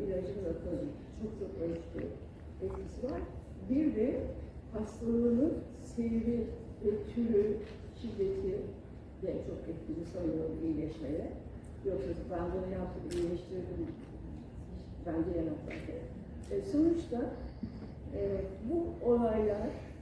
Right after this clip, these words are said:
uzun süre sonunda, on senenin sonunda, belki bazıları daha erken kendilerini toparlıyor olabilir. E, kızım artık, e, dedim, "Sen birazcık kurslara mı gitsen?" E, işte ben de dernek yönetimlerinde falan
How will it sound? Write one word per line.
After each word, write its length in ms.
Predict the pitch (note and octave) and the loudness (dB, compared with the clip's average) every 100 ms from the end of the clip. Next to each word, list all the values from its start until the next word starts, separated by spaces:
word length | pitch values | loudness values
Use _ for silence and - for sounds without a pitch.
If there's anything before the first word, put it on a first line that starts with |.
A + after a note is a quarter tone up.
| A#3+ | 0
uzun 440 | B3 C4+ C4+ C4 - | 4 4 6 2 4
süre 320 | A#3 A3+ G#3+ - - | 4 6 2 0 -4
sonunda, 340 | A#3 A3 F#3+ F3 - D#4+ | 0 2 2 0 2 4
on 120 | E4+ | 4
senenin 600 | E4 C4 C4 C4 C#4+ C4+ | 4 2 6 8 8 6
sonunda, 440 | A#3+ A3+ A3 A3 G#3+ - - | 2 2 2 2 0 -2 -4
belki 280 | B3+ C#4+ A#3+ | -2 0 2
bazıları 460 | C4 B3+ B3+ A#3 G#3+ | 2 4 4 2 2
daha 120 | A3+ G#3+ | -2 -2
erken 300 | G3 - G#3+ - - | -2 -2 -4 -6 -6
kendilerini 420 | F3 E3+ D#3+ D#3+ | -2 0 2 0
toparlıyor 520 | F#3 E3 D#3 D#3 E3+ - | -2 -4 -4 -2 -2 -2
olabilir. 380 | - - - - - - - - - - - | -4 -4 -6 -6 -8 -10 -10 -12 -12 -12 -4
E, 80 | G3+ G#3 G3+ G3+ F#3+ G3 G3 G3+ G3+ - G#3+ - - | 0 2 2 4 2 2 0 -4 -4 -4 -6 -8 -2
kızım 280 | D#4 C#4+ C#4+ | 4 6 4
artık, 360 | C#4+ C#4+ C#4 C#4 C#4 - G3+ | 4 4 2 -2 -6 -8 -4
e, 20 | A3+ A#3 | -2 2
dedim, 260 | B3+ B3 B3 | 4 4 4
"Sen 160 | C4 B3 A#3+ B3+ | 2 2 2 2
birazcık 480 | B3+ A3 G#3+ G#3+ - - - - - - | 2 2 0 -2 -4 -10 -14 -12 -12 -2
kurslara 440 | C4+ - G3+ G#3 | -2 0 0 2
mı 140 | A3+ A#3 | 4 2
gitsen?" 440 | A#3 - A#3+ A#3+ B3 - - - - - - - - - | 2 0 2 2 2 -2 -8 -10 -12 -12 -12 -10 -10 -4
E, 40 | G3 F#3 - | -2 -2 -4
işte 120 | - - | -6 -2
ben 180 | A#3 A3 | 0 0
de 80 | A#3 | 0
dernek 280 | A3 A3 A3+ | 2 2 0
yönetimlerinde 640 | G3+ G3+ G3+ G3 G3 A#3 | -2 -2 -4 -2 -2 0
falan 320 | A3+ G#3 G#3 | 0 0 0